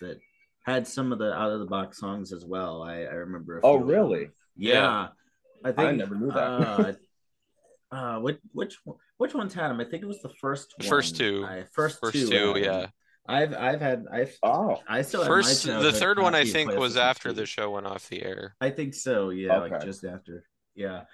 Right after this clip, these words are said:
Speaker 1: I,
Speaker 2: Oh,
Speaker 1: I
Speaker 2: okay.
Speaker 1: still,
Speaker 2: Wow.
Speaker 1: I still have my childhood copy of Playhouse Disney two. That was, like,
Speaker 3: Same, I can see it
Speaker 1: two thousand three.
Speaker 3: on my shelf.
Speaker 1: Um,
Speaker 2: <laughs> Mm.
Speaker 1: it's, it, mine is somewhere. I don't, I don't know, but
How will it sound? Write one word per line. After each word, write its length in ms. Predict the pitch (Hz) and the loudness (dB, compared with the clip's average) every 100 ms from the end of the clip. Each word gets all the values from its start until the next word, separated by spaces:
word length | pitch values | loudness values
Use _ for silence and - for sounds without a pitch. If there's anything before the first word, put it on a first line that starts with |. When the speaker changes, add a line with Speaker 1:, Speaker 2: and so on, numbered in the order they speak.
| _ - | _ -4
Speaker 1:
I, 100 | 131 | 2
Speaker 2:
Oh, 140 | 175 | 2
Speaker 1:
I 80 | 196 | 2
Speaker 2:
okay. 120 | 190 | 2
Speaker 1:
still, 140 | 127 - | 4 4
Speaker 2:
Wow. 80 | 143 | 6
Speaker 1:
I 120 | 190 | 2
still 220 | 214 277 | 2 2
have 220 | 233 160 170 | 4 2 0
my 140 | 135 | -2
childhood 480 | - 123 123 110 - | -2 -4 -4 -4 -6
copy 540 | 104 113 - 104 95 - | -4 -4 -4 -6 -6 -6
of 340 | 92 90 87 - _ | -8 -8 -12 -20 _
Playhouse 280 | 113 101 95 | -6 -4 -6
Disney 360 | 110 107 92 80 | -10 -8 -8 -8
two. 320 | - 104 87 | -6 -6 -6
That 220 | 85 - | -8 -8
was, 220 | 139 - | -10 -10
like, 220 | 90 87 | -12 -12
Speaker 3:
Same, 600 | - 127 117 120 104 117 104 | -10 -6 -4 -4 -4 -4 -4
I 100 | 95 | -4
can 160 | 98 | -4
see 140 | 110 110 | -4 -4
it 60 | |
Speaker 1:
two 0 | |
thousand 0 | |
three. 0 | |
Speaker 3:
on 140 | 101 98 | -6 -10
my 100 | 95 | -12
shelf. 380 | - 101 98 - | -8 -8 -8 -8
Speaker 1:
Um, 340 | 85 87 82 - - | -6 -4 -6 -10 -20
Speaker 2:
<laughs> 180 | - - | -18 -4
Mm. 380 | 107 98 87 - - _ _ | -2 -2 -6 -12 -20 _ _
Speaker 1:
it's, 180 | 120 - | -18 -14
it, 180 | 107 139 _ | -12 -12 _
mine 320 | 127 156 208 | -6 -2 -2
is 200 | 220 - | -4 -8
somewhere. 400 | 95 95 85 87 | -12 -10 -10 -8
I 80 | 95 | -6
don't, 200 | 95 - - | -8 -12 -14
I 60 | 98 | -10
don't 160 | 95 90 | -8 -6
know, 180 | 85 | -10
but 100 | 104 | -8